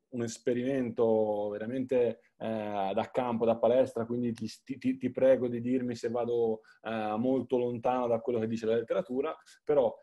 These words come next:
eh, a questo soggetto ho fatto fare cinque movimenti diver-, uguali con carico diverso, quindi ha fatto di fatto un, uno, uno stacco con la trap bar.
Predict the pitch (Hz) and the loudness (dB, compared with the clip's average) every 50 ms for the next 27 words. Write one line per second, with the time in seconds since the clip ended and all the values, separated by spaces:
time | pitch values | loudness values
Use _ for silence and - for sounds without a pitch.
0 | _ _ - 117 113 110 107 107 98 92 110 113 - 147 147 143 - - 147 143 | _ _ -8 -6 -4 -4 -4 -4 -6 -6 -6 -4 0 0 0 0 0 -2 -2 -2
1 | 127 135 156 139 120 - - 113 110 - 120 120 131 127 - 139 127 120 117 113 | 2 2 2 2 2 0 -2 -6 -4 -4 -6 -6 -6 -4 -2 0 0 2 0 0
2 | 110 - - 165 175 175 - 180 175 170 156 135 131 127 123 127 123 127 123 120 | -2 -2 -6 -8 -8 -2 0 2 2 2 2 0 0 -2 -2 -2 -4 -4 -6 -6
3 | 117 117 120 113 113 - - _ _ - 135 120 120 131 135 131 117 113 113 117 | -6 -6 -6 -4 -6 -8 -10 _ _ -8 -8 -6 0 2 2 2 2 0 0 -2
4 | 113 113 - 117 117 113 - 120 113 113 - 110 110 104 101 98 101 101 - - | -4 -8 -8 -12 -8 -4 -2 -2 -2 -2 -2 -6 -4 -4 -4 -4 -6 -8 -12 -14
5 | 113 120 120 117 113 104 - - 110 - 107 110 107 - 117 113 - 110 107 107 | -14 -12 -6 -6 -6 -6 -6 -8 -10 -10 -8 -12 -6 -6 -6 -6 -4 -8 -10 -10
6 | 107 110 110 - _ 117 110 104 101 98 98 _ 107 104 101 - - _ 127 113 | -10 -12 -14 -14 _ -10 -10 -10 -12 -16 -18 _ _ _ -20 -20 -8 _ -6 -6
7 | - - 104 - 107 101 101 - - 110 - _ 110 101 95 98 107 123 156 | -6 -8 -10 -8 -8 -8 -8 -8 -12 -14 -12 _ -8 -6 -6 -4 -4 -6 -6